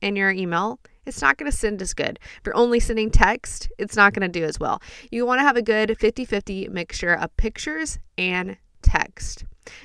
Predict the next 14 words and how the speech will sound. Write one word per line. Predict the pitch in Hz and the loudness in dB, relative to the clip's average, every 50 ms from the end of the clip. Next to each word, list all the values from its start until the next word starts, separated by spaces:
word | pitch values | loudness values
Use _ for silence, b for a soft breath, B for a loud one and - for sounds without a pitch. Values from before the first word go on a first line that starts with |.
| B | B
Number | 233 240 254 262 277 285 262 | 4 4 6 6 6 2 2
three, | - 262 247 247 | 2 -2 -2 -2
you | 254 247 | -2 0
wanna | 254 302 339 359 | 0 -2 -2 -2
make | 359 359 294 | -4 -6 -6
sure | - - 302 | -6 -6 -2
your | 277 262 247 | 0 0 0
subject | 233 - - 220 214 202 - 233 214 214 214 - - - | 0 0 0 0 0 0 2 2 2 2 2 -2 -14 -14
line | - 196 185 180 165 170 175 185 226 247 240 233 196 | -12 -10 -6 0 2 4 4 4 4 0 -2 -4 -8
fits | - - - - 247 302 302 - - - | -10 -4 6 6 6 6 6 -2 -8 -8
what | - 220 226 220 | -4 0 2 2
is | 214 202 185 - - | 2 2 0 -4 -6
inside | - 220 233 247 262 - - 226 - - 196 185 185 185 185 175 | -2 -2 -2 -2 -2 -6 -6 -6 0 6 8 8 8 8 4 0
your | - - - 180 175 165 170 170 165 160 - | -4 -8 -6 -4 -2 0 0 2 0 0 -2